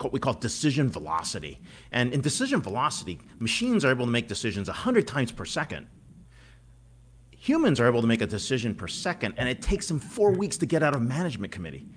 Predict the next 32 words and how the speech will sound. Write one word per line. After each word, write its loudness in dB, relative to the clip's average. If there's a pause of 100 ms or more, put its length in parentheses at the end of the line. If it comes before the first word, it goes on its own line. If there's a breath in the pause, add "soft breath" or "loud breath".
(180 soft breath)
That 0
is, 2
like, 2
the 4
worst 4
<laughs> -18
information 4
asymmetry, 2 (200 loud breath)
decision 2
asymmetry 0
that 0
we -2
get -2
to, -2 (300 soft breath)
right? 0
And -2
so 0 (200)
what's -10
going -6
on, -2
right? -4
How -8
do 0
we 0
get -2
to -4
that -6
point -6
where -2
we're -2
confident -2
enough -8